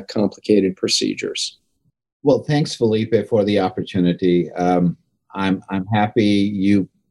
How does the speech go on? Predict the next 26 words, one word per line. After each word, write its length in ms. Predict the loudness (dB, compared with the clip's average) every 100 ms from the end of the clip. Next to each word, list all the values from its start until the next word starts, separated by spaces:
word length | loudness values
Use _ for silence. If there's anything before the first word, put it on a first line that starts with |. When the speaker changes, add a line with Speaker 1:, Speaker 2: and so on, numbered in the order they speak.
| _ _
Speaker 2:
picked 240 | -2 0 0
on 380 | 0 2 0 -2
this 320 | 0 2 2
particular 960 | 0 -4 -4 _ -12 -6 -4 0 2 0
publication, 1120 | 0 -2 0 0 2 0 0 -2 -2 0 -2 _ _ _ _ -8
uh, 160 | -2 0
because 320 | 2 2 2
it's 160 | -6 -2
near 200 | 2 2
and 140 | 2
dear 220 | 0 0
to 80 | -2
my 180 | -2 -2
heart, 400 | -2 0 0 -2
because, 640 | -4 0 0 0 -4 -2
uh, 320 | 0 2 0 -4 _ _ _ _ _ -4
it 160 | 0
did 220 | 2 2 0
t-, 160 | -6 -6 -4 -4 -2
take 380 | 0 0 -2 -8
a 60 | -2
little 200 | 0 0
bit 160 | 2 0
of 160 | -2
time 600 | -4 -4 0 2 2 0
to 180 | -2 -4